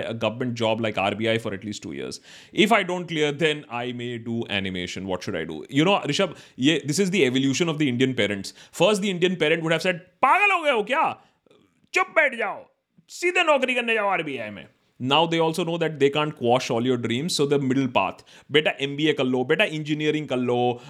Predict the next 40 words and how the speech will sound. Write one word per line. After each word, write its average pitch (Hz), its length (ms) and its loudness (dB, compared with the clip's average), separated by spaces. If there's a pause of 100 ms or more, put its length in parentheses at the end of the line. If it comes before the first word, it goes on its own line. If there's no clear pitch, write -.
(120)
बेटा 170 220 2
डॉक्टरेट 190 460 0
कर 180 100 0
लो, 233 120 4
उसके 208 380 -2
बाद 170 280 -2
तुम 170 100 -6
अपना 147 220 -2
पैशन 123 320 -4
फॉलो 107 220 -4
करो।" 104 200 -4
So - 80 -4
they 143 160 2
understand 135 480 0
that 123 320 0
there 107 220 2
is 117 60 -4
a 120 140 -2
passion 98 300 -4 (120)
element 104 300 -4 (160)
also. - 280 -8 (500)
ऋषभ, 151 400 2 (140)
um, 120 580 0 (680)
uh, 117 200 0 (300)
I 233 160 4
would 202 140 -4
say, 87 260 -8 (460)
but 120 340 0
again, 135 280 0
this 127 160 -4
is 143 60 -2
about 135 280 0
how 120 180 4
you 123 100 2
can 131 160 -2
convince 110 300 -4
your 104 80 -2 (100)
parents, 95 320 -6
is 131 120 -2
that 143 160 -2